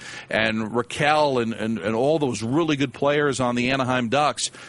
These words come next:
Now they will get the ultimate test in the Pittsburgh Penguins. Even though Chicago might have been, uh, on paper, a better team than Pittsburgh, the fact that Pittsburgh has won three <laughs> rounds, I think, makes it the ultimate test.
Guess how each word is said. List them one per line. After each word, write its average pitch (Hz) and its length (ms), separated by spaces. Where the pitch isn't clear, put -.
Now 127 240
they 156 140
will 151 100
get 143 180
the 135 120
ultimate 143 420
test 156 560
in 120 120
the 120 80
Pittsburgh 139 520
Penguins. 139 520
Even 160 200
though 156 120
Chicago 143 600
might 127 300
have 139 260
been, 147 460
uh, 101 100
on 120 240
paper, 147 380
a 123 80
better 135 340
team 135 260
than 143 120
Pittsburgh, 156 500
the 120 60
fact 127 280
that 120 100
Pittsburgh 139 340
has 117 180
won 127 380
three 135 340
<laughs> 107 80
rounds, 131 460
I 123 100
think, 113 260
makes 120 280
it 113 140
the 123 160
ultimate 117 420
test. - 520